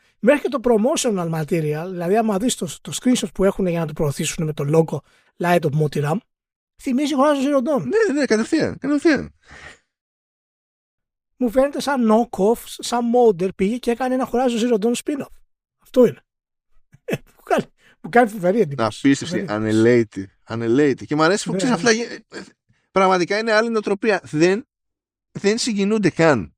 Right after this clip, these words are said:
Speaker 2: Δηλαδή είναι,
Speaker 1: Όχι, όχι, δεν τους
Speaker 2: δεν τους
Speaker 1: ενδιαφέρει.
Speaker 2: νοιάζει.
Speaker 1: Δεν τους ενδιαφέρει. Δεν έχουνε αυτή την, α, α, αυτή την, ε, ιδέα του δημιουργικού, "Όχ, ανήκει σε κάποιον άλλον". Καθόλου. Καλά, αυτό δεν το έχουν ούτε και, και τεχνολογικά δεν το έχουν.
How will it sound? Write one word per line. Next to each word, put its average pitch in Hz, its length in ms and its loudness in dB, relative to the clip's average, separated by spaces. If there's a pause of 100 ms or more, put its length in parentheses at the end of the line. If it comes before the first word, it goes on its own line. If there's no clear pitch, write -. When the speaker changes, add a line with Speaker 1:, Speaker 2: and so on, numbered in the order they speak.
Speaker 2:
Δηλαδή 127 380 -4
είναι, 180 100 2
Speaker 1:
Όχι, 190 180 2
όχι, 175 140 2
δεν 202 80 0
τους - 100 -6
Speaker 2:
δεν 208 120 0
τους 151 120 -4
Speaker 1:
ενδιαφέρει. 165 100 4
Speaker 2:
νοιάζει. 82 160 -4 (240)
Speaker 1:
Δεν 190 100 -2
τους - 120 -6
ενδιαφέρει. 170 440 -4 (480)
Δεν 226 280 2
έχουνε 220 380 0
αυτή 160 280 -4
την, 143 380 -2
α, - 260 -12
α, - 260 -2
αυτή 180 300 -2
την, 160 280 -6
ε, 175 260 -2
ιδέα 160 340 0
του 143 100 -10
δημιουργικού, 143 800 -2 (360)
"Όχ, 185 260 0
ανήκει 175 300 0
σε - 100 -4
κάποιον 151 400 -2
άλλον". 135 440 -8
Καθόλου. 156 460 -4
Καλά, 220 220 0
αυτό 226 160 -2
δεν 196 80 0
το 202 60 2
έχουν 214 160 0
ούτε 208 180 0
και, 165 300 -6 (420)
και - 100 -8
τεχνολογικά 165 580 0
δεν 143 100 -2
το 123 80 -4
έχουν. - 220 -8